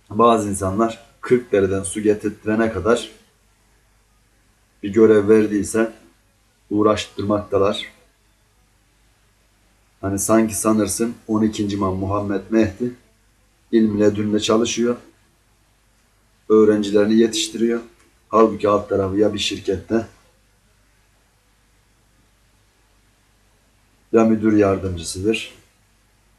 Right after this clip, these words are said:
ya da müdürdür.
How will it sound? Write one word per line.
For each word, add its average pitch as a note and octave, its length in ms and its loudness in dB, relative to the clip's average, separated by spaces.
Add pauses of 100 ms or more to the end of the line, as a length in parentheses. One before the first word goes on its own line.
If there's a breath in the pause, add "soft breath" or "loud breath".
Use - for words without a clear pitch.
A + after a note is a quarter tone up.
(4000)
ya G#2 160 2
da A2 80 2
müdürdür. G#2 680 -4